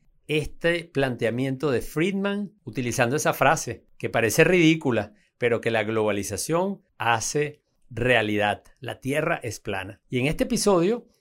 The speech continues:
quiero hablar de cómo los salvadoreños me recordaron que la tierra es plana, porque recientemente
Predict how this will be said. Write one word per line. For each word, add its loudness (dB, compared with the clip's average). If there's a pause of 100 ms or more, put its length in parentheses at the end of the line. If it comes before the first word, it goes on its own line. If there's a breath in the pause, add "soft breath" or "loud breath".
(140)
quiero 4
hablar 4
de 0 (200)
cómo -2 (400)
los 2
salvadoreños 2
me 0
recordaron 4
que 0
la 0
tierra -2
es -12
plana, -2 (140)
porque 0
recientemente 0